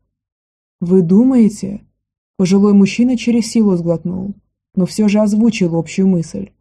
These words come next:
"Что это цветок смерти?" Я кивнула. И подумала, как же не вовремя уехал Халид. Он бы точно смог распознать опасное растение.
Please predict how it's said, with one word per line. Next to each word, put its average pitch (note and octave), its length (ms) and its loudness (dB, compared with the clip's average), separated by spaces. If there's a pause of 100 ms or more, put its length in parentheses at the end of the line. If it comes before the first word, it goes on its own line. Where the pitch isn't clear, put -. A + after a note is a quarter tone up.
(500)
"Что - 280 -4
это F#3+ 260 0
цветок F3+ 420 -2
смерти?" G#3 680 -2 (800)
Я F3 220 0
кивнула. F3+ 560 -4 (600)
И F#3+ 120 0
подумала, C4 480 0
как C4 260 -2
же F#3+ 100 -2
не F3+ 140 2
вовремя G3+ 560 -2 (200)
уехал F3 420 -2
Халид. F3+ 480 -8 (560)
Он A3+ 180 4
бы B3+ 120 2
точно C4+ 400 -2
смог F#3 280 -2
распознать F3+ 560 -4
опасное F3 460 -6
растение. F3 680 -10